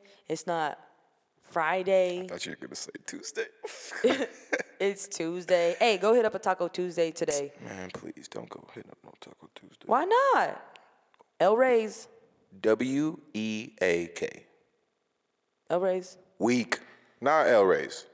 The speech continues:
Speaker 2: I bet, definitely been seeing El Rey's going up crazy.
Speaker 1: Um, a
Speaker 2: Taco
Speaker 1: dollar?
Speaker 2: Tuesday. Taco Tuesday. Weak.
Speaker 1: Where?
Speaker 2: Where else?
Speaker 1: Um, well, they do have Taco Tuesday at
Speaker 2: Everywhere.
Speaker 1: Sunset Terrace.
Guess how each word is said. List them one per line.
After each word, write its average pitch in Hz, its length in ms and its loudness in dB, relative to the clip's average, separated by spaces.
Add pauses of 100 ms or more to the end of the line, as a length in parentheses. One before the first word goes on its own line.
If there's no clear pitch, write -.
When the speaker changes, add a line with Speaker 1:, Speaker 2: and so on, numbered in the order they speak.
Speaker 2:
I 101 140 4
bet, 95 340 4
definitely 107 300 4
been 101 100 2
seeing 90 280 0
El 80 180 6
Rey's 78 240 0
going 76 300 -4
up - 280 -12 (240)
crazy. 175 200 2
Speaker 1:
Um, 170 600 0 (160)
a 160 80 4
Speaker 2:
Taco 165 220 4
Speaker 1:
dollar? 247 320 4
Speaker 2:
Tuesday. 415 240 2 (600)
Taco 85 280 -4
Tuesday. 71 400 -12 (180)
Weak. - 240 -20 (560)
Speaker 1:
Where? 170 300 -10 (1120)
Speaker 2:
Where 78 300 -6
else? - 320 -10 (580)
Speaker 1:
Um, 185 640 -2
well, 185 240 2
they 185 140 0
do 185 160 0
have 208 120 0
Taco 170 220 -8
Tuesday 160 500 -6 (260)
at - 120 2
Speaker 2:
Everywhere. - 720 -2 (200)
Speaker 1:
Sunset 180 460 -4
Terrace. 156 520 -8